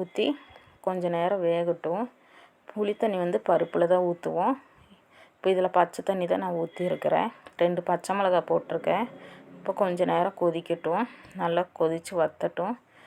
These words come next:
இப்போ பாருங்க, தண்ணி நல்லா கொதிச்சிருச்சு, வத்த போகுது. பருப்பு அந்த பக்கம் ரெடி ஆயிட்டு இருக்குது. முக்கால்வாசி வெந்துருச்சு, ரெடி ஆயிருச்சு பாருங்க. இப்போ வந்து இந்த பருப்பு எடுத்து கீழே இறக்கி வச்சுக்கலாம். இறக்கி வச்சுட்டு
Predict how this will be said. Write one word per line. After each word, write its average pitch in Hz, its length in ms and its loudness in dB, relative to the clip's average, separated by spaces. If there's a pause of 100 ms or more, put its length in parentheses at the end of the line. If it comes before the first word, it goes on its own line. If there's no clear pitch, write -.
(180)
இப்போ - 220 -4
பாருங்க, 170 260 0 (100)
தண்ணி 170 260 -4 (100)
நல்லா 175 200 -2 (120)
கொதிச்சிருச்சு, 170 560 -4 (100)
வத்த 170 280 -2 (100)
போகுது. 165 280 0 (1500)
பருப்பு 202 420 4
அந்த 180 220 0
பக்கம் 190 280 4
ரெடி 170 280 0
ஆயிட்டு 175 220 0
இருக்குது. 165 320 2 (760)
முக்கால்வாசி 180 680 2
வெந்துருச்சு, 175 540 -2 (240)
ரெடி 175 180 4 (100)
ஆயிருச்சு 185 360 -2
பாருங்க. 180 320 -2 (640)
இப்போ - 200 -6
வந்து 190 240 -4
இந்த 190 100 -2 (120)
பருப்பு 175 360 4
எடுத்து 170 220 -2 (140)
கீழே 175 320 4
இறக்கி 160 300 0
வச்சுக்கலாம். 156 540 0 (1300)
இறக்கி 190 360 4
வச்சுட்டு 208 360 -2